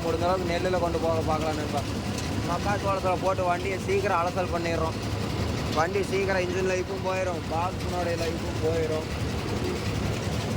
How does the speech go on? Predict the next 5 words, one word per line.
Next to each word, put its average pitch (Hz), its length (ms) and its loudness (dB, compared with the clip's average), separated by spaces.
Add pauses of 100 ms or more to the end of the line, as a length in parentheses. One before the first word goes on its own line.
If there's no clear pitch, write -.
(1080)
அதனால 175 320 0 (100)
வந்து 180 220 0
பாத்தீங்கன்னா 175 360 0
இந்த 175 200 0
மாதிரி 185 200 2